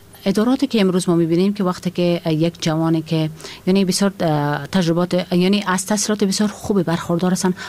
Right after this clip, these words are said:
اما متاسفانه که اونا پذیرفته نمیشن، متاسفانه که اونا استخدام باید که شون نمیشن. پس امروز باید ما چی کار کنیم و چگونه؟ یک مسئله بسیار خوبی است که در بین حقوقدانان میگه حق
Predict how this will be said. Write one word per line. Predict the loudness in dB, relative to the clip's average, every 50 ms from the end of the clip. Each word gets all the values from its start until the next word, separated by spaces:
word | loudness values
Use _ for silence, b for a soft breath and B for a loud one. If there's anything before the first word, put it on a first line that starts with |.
| B B
اما | 0 2 2
متاسفانه | 2 2 0 0 -2 -2 -2 -2 -2 0 0 0
که | 0 0
اونا | 0 0 0
پذیرفته | 0 -2 -2 -2 -2 -6 -6 -4 -4 -2 0
نمیشن، | 0 0 0 -2 -2 -6 -8 -10 -10 B B B B B B B -2
متاسفانه | 0 0 0 -2 0 0 0 0 0
که | 0 2
اونا | 2 2 2
استخدام | 2 2 0 0 -2 0 0 0 0 2
باید | 2 2 0 0 -2 -2 -2
که | -2 -2
شون | 0 0 0 0 2 2 2
نمیشن. | 2 2 4 4 4 4 2 0 -2 -4 -4 -6 -6 B B B B B B B -2
پس | -2 0 2 2
امروز | 4 4 4 4 2 0 0
باید | 0 0 2 2 2 2
ما | 4 4 4 2
چی | 2 0 -2
کار | -2 0 -2 -4
کنیم | -2 -2 -2 -2 0 -2 0
و | 0 0
چگونه؟ | 0 2 2 4 4 4 4 2 0 -2 -2 -2
یک | -2 -2 0 2
مسئله | 0 2 0 0 2 2
بسیار | 2 2 2 0 0
خوبی | 0 0 2 2 2
است | 2 0 0
که | 0 0
در | 0 0 0 -2 -4 B B B B -2
بین | 0 0 2 2
حقوقدانان | 2 0 0 0 0 -2 -2 0 -2 0 2 2 2 4 4 4
میگه | 2 2 0
حق | -2 -2 -4 -6